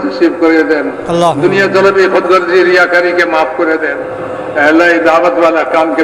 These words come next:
Speaker 1: পুরা আলম মধ্যে জিন্দা করে। হে আল্লাহ, এই কামকে আল্লাহ পুরা আলম মধ্যে জিন্দা করে দেন। হে আল্লাহ, পুরা আলমকে এই কাজের উপরে, সমস্ত মুসলমানকে এই কাজের উপরে মুজতামে করে দেন। হে আল্লাহ, এই কাজের সমস্ত রুকাওয়াতকে দূর করে দেন। হে আল্লাহ,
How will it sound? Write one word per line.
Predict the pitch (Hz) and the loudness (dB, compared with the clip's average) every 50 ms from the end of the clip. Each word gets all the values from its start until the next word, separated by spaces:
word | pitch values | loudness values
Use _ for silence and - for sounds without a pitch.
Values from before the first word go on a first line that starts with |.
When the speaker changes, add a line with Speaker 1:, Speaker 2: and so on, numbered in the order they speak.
| 135 139 | -2 0
Speaker 1:
পুরা | 156 156 156 | 0 0 2
আলম | 147 160 175 180 170 160 | 2 0 0 0 -2 -2
মধ্যে | 156 151 151 151 143 139 | -2 -4 -4 -4 -6 -6
জিন্দা | 151 165 165 165 156 | -6 -4 -2 -2 -2
করে। | - - 147 151 143 131 - - - - - - - - - - - | -2 -4 -6 -6 -6 -8 -10 -12 -12 -14 -14 -14 -12 -12 -12 -8 -4
হে | 143 151 | 0 0
আল্লাহ, | 233 - 339 339 359 - - 175 175 175 - - - - - - - - - 147 | 2 4 4 4 4 4 4 4 4 2 2 -2 -4 -4 -6 -6 -8 -6 -4 -2
এই | 160 175 | -2 0
কামকে | 170 175 175 170 170 165 - 170 165 | 0 0 0 0 0 0 0 0 0
আল্লাহ | 170 170 170 170 170 165 | 0 2 0 0 -2 -2
পুরা | 165 160 170 175 170 | -2 0 0 2 2
আলম | 165 175 185 185 180 175 170 | 2 0 0 0 -2 -2 -2
মধ্যে | 165 165 151 | 0 -2 -2
জিন্দা | 170 170 165 156 165 156 | -2 -2 -2 -2 -2 -2
করে | - 170 156 156 156 | 0 0 0 0 0
দেন। | 143 143 143 135 - - - - - - - - - - - | 0 -2 -4 -4 -6 -8 -10 -10 -12 -12 -12 -12 -10 -4 -2
হে | 160 | 0
আল্লাহ, | 170 180 185 190 185 175 | 0 2 2 0 0 0
পুরা | 156 175 185 185 | 0 2 2 4
আলমকে | 175 175 175 180 196 202 190 - 190 185 | 4 4 2 2 2 0 0 0 0 0
এই | 175 | 2
কাজের | 170 180 175 175 165 180 180 | 2 2 0 2 2 2 2
উপরে, | 170 175 170 165 | 2 2 2 2
সমস্ত | 170 175 180 175 175 - 175 | 0 -2 -4 -4 -6 -6 -4
মুসলমানকে | 165 160 156 - 180 170 165 170 175 190 202 196 - - 185 170 156 147 - - - - - - - - - | -4 -4 -4 -2 -4 -4 -2 0 0 -2 -2 -2 -2 -2 0 0 -2 -2 -6 -10 -12 -14 -14 -16 -16 -10 -4
এই | 160 175 175 | -2 -2 -2
কাজের | - - 180 175 180 180 | 0 0 0 2 4 2
উপরে | 175 165 175 170 | 4 4 2 2
মুজতামে | 170 170 170 170 - - 156 156 165 165 160 165 | 2 0 -2 -2 -2 -2 0 0 0 0 0 0
করে | 156 156 151 151 147 | 0 2 2 2 0
দেন। | 151 147 143 - - - - - - - - - - - - | 0 0 0 -2 -4 -6 -8 -10 -10 -10 -12 -12 -12 -8 -4
হে | 143 156 | 0 0
আল্লাহ, | 160 165 170 170 170 170 170 170 165 | 2 2 2 2 2 2 2 2 2
এই | 170 160 165 | 2 2 2
কাজের | 165 165 165 165 - | 2 2 2 2 0
সমস্ত | - 170 170 175 165 - - | -2 -2 -4 -4 -2 0 2
রুকাওয়াতকে | 185 175 180 175 180 180 185 196 208 208 208 196 180 | 2 4 4 2 2 2 2 2 2 2 0 0 0
দূর | 175 175 196 214 202 202 | 2 2 2 2 2 0
করে | 190 185 180 175 | 2 2 2 2
দেন। | 180 180 170 156 151 - - - 180 175 - - - - - - - | 2 2 0 0 -2 -4 -6 -6 -6 -8 -8 -8 -8 -10 -10 -6 -2
হে | 156 160 | 0 2
আল্লাহ, | 175 185 190 202 202 | 2 2 2 2 0